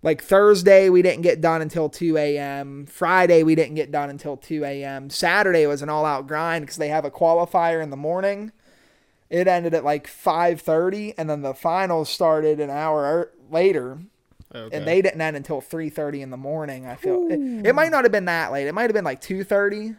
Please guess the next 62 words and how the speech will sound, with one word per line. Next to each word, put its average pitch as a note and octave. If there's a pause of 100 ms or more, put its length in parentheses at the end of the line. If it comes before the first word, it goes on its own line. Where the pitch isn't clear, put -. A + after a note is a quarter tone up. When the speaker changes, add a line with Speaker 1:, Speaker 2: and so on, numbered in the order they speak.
(140)
Speaker 2:
Still, -
Speaker 1:
But F3
I F3+
Speaker 2:
that's B3
Speaker 1:
know B3+
Speaker 2:
a, G#3+
Speaker 1:
when E3+
Speaker 2:
that's -
a G2+
late G3+
Speaker 1:
it G#3+
had A3+
Speaker 2:
night. A#3+
Speaker 1:
to A3+
have G#3
been F3+
two F#3+
thirty F3
'cause C#3+
we F3+
got G#3+
back F3+
to F#3
the D3+
room E3
and C#3+
we E3
went F3+
to D#3+
bed D#3
at, C3
like, C3+
ten D#3
till C#3+ (380)
four, D#3
I C3
think. C3+ (720)
Speaker 2:
That's C#3
a A#2+
late A2
night. G#2+
Speaker 1:
It F#3+
was, F#3+
Speaker 2:
Either G#2
way. A2+
Speaker 1:
and F#3
we F#3
pull A#3
the E3
smoke G3
tube, D3+
so D3+
every G3
tractor F#3
that C#3+
goes C#3+
down C#3+
through D3
there, C#3+
you C#3+
go D#3
out, D#3